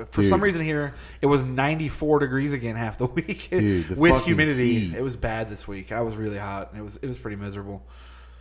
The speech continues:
Speaker 1: But that's okay.
Speaker 2: I'm fucking over <laughs> it. I think today, again, it's supposed to be, like, ninety-two degrees or some shit.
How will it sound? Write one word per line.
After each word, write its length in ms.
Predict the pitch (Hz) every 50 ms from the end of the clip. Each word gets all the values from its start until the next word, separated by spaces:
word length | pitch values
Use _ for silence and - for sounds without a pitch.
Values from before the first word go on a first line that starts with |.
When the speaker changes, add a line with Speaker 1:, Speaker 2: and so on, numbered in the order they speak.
| - - - - -
Speaker 1:
But 300 | 107 101 95 90 - - - - - - - - - - -
that's 180 | - - -
okay. 380 | 98 92 - - 95 92 92 98
Speaker 2:
I'm 100 | 92 95
fucking 460 | 92 - 120 123 123 - 120 92 - -
over 360 | 78 90 101 90 82 78 73 - -
<laughs> 80 | - 139
it. 80 | - - - - - - - - - - - - - - - - - - - -
I 80 | 98 101
think 160 | 135 131 -
today, 260 | 113 104 107 110 113
again, 300 | 101 82 90 101 110 95
it's 100 | 82 -
supposed 200 | - - 90 -
to 60 | -
be, 60 | 101
like, 100 | 92 78
ninety-two 680 | 80 80 82 82 82 82 87 90 90 85 - - 95 85
degrees 400 | 82 78 78 80 85 90 90 85
or 80 | 78 73
some 180 | - 76 76
shit. 340 | 73 - - 52 57 76